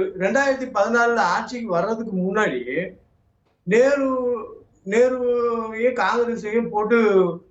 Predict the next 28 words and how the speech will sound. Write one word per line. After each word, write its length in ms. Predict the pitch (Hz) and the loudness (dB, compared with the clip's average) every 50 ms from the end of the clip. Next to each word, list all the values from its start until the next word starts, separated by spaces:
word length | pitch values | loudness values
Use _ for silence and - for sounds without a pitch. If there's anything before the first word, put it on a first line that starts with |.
| _ - | _ -4
பொல 120 | 160 180 220 | 0 2 2
பொலன்னு 380 | 233 226 196 214 233 240 240 233 175 | 2 2 0 0 2 2 2 2 2
பொழந்துட்டு 360 | 196 202 214 226 220 190 175 | 2 2 2 2 0 -2 0
தான் 280 | 208 220 220 - 185 190 | 0 0 0 0 -2 -4
வந்தாரு, 640 | 190 196 196 190 196 214 208 190 180 170 165 160 151 143 143 135 - _ _ _ _ _ _ - | -2 0 0 2 2 2 2 2 2 2 2 0 0 -2 -6 -8 -14 _ _ _ _ _ _ -4
அஹ், 420 | 160 160 160 156 156 156 156 156 147 156 160 | 0 2 2 4 4 2 2 2 0 2 2
மோடி. 360 | 175 185 170 135 120 - - - _ _ _ _ _ - | 4 4 4 2 0 -2 -6 -14 _ _ _ _ _ -2
ஆனா, 600 | 143 160 165 147 135 139 165 185 - 117 - - - _ _ _ _ - | 0 2 2 2 2 2 0 0 0 -2 -6 -10 -18 _ _ _ _ -8
இந்த 300 | 180 196 233 254 277 262 | -6 -2 0 2 2 2
பத்து 340 | - - 202 202 - - 277 | 2 0 -2 -2 -2 0 0
வருஷம் 500 | 277 285 294 269 302 311 302 277 254 233 | 2 2 0 0 0 0 2 2 0 -2
இவர் 200 | 233 240 240 240 | -2 -2 -2 -2
இருந்திருக்காரு, 800 | 233 220 240 269 269 262 233 - 190 175 165 147 143 165 196 208 | -2 -2 0 0 0 0 0 0 0 0 0 0 0 0 -2 -2
இந்த 160 | - 190 190 | 0 -2 -2
பத்து 460 | 196 - 185 196 - - 311 294 294 | -2 0 -2 -2 -2 0 2 2 2
வருஷத்துல 520 | 277 269 285 285 285 277 269 254 196 170 180 | 4 2 0 0 0 2 2 0 0 0 -2
என்ன 220 | 220 247 269 277 | -2 0 0 0
நடந்துச்சு 460 | 262 247 233 233 247 247 233 233 247 | 2 2 0 0 -2 -4 -6 -4 0
அப்படின்னு 360 | 254 240 233 240 240 226 226 | 0 0 0 -2 -8 -8 -8
சொல்லிட்டு 320 | 220 214 214 214 - 240 226 | -6 -8 -8 -6 -6 -4 -2
ஒரு 160 | 220 214 214 | 0 0 0
வெள்ளை 240 | 196 202 214 220 214 | 0 0 0 0 0
அறிக்கை 300 | 214 214 - 208 190 - | 0 0 -2 -4 -4 -4
கொடுக்கலாம், 600 | 196 202 - - 202 202 196 202 202 202 - - - _ _ _ - | -6 -8 -4 0 2 4 6 6 4 2 0 -4 -12 _ _ _ -8
ஒரு, 220 | 196 202 208 208 208 202 196 196 190 | -2 2 2 4 4 4 2 0 0
ம-, 400 | 196 202 196 190 190 185 170 170 - _ - | -2 0 2 4 4 2 2 -2 -10 _ -10
பிரச்சாரம் 460 | 185 - 190 226 220 220 208 190 180 | -8 -4 0 0 2 2 0 -2 -2
பண்ணலாம், 760 | 190 190 190 190 190 185 190 185 185 185 185 - - - | -2 0 0 2 2 2 2 2 2 0 -2 -4 -8 -10